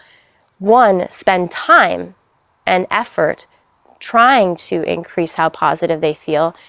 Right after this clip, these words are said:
and two, the more they sort of set as the end goal point feeling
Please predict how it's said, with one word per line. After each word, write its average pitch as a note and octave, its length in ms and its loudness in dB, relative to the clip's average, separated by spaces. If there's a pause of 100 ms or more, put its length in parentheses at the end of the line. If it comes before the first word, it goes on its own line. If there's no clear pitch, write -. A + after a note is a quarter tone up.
(140)
and F#3 280 0
two, F#3+ 480 2 (360)
the G#3 100 6
more G#3+ 400 4
they G3 160 4
sort F#3+ 260 0
of F3 120 -2
set G#3+ 340 2
as G3+ 300 0
the G3+ 160 -4
end F3 260 -2
goal G3+ 240 4
point E3+ 420 -4 (320)
feeling A3 640 2